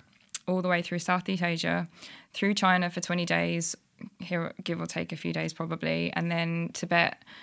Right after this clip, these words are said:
um, to see Everest Base Camp on the northern side, then down to Nepal and ship home from Calcutta in India. Um, and that was the thing that kept me going because it was a focus. You know, I haven't got my job anymore, but finished that in December,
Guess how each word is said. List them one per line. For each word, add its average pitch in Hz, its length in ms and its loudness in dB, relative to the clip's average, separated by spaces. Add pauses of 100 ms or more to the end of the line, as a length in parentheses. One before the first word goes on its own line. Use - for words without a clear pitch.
(280)
um, 165 640 -2 (140)
to 170 140 -4
see 165 500 2
Everest 170 260 0
Base 170 160 0
Camp 165 300 -2
on 165 80 0
the 165 60 2
northern 175 340 4
side, 165 480 0 (200)
then 170 160 2
down 165 200 2
to - 120 -4
Nepal 165 460 0
and 165 140 -2
ship - 180 -2
home 170 160 0
from 165 140 -4
Calcutta 165 440 0
in - 80 0
India. - 380 -2 (800)
Um, 175 580 2
and 180 380 0 (460)
that 214 220 8
was 196 120 0
the 196 80 2
thing 185 220 2
that 175 100 -4
kept - 160 -2
me 180 80 2
going 175 360 2
because 175 280 -2
it - 60 -4
was 180 100 -4
a 175 40 -2
focus. 175 640 0
You 190 60 0
know, 170 100 4
I 170 60 2
haven't 202 220 4
got - 80 -6
my 180 80 0
job 170 180 0
anymore, 175 400 0
but 180 220 -2
finished 190 240 0
that - 100 0
in - 60 -2
December, 170 560 0